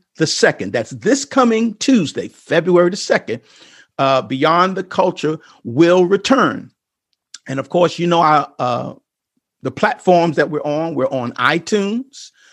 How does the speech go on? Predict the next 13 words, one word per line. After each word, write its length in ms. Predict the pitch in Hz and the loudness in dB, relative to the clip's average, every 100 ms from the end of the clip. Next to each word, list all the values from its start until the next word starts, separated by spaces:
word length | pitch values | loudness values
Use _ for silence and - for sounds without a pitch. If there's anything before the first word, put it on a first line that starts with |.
| _ _ _ | _ _ _
uh, 240 | 135 135 135 | -2 -2 -2
where 180 | 143 | -2
you 140 | 139 170 | -2 -2
can 160 | 131 | -4
download 800 | 120 143 156 160 156 160 165 180 | 0 2 2 2 2 2 0 -2
the 200 | 180 131 | -8 -6
episodes 840 | 147 - - - 165 170 180 208 - _ _ _ | -6 -6 -6 0 2 2 -4 -8 -18 _ _ _
and 220 | 127 127 | -10 -10
hear 240 | 113 175 170 | -6 -4 -2
it 80 | 156 | -2
on 180 | 143 | -4
iTunes 720 | - 147 160 - 165 165 180 147 | -4 -4 -4 -6 -6 -4 -4 -2
or 260 | 127 117 | -2 -2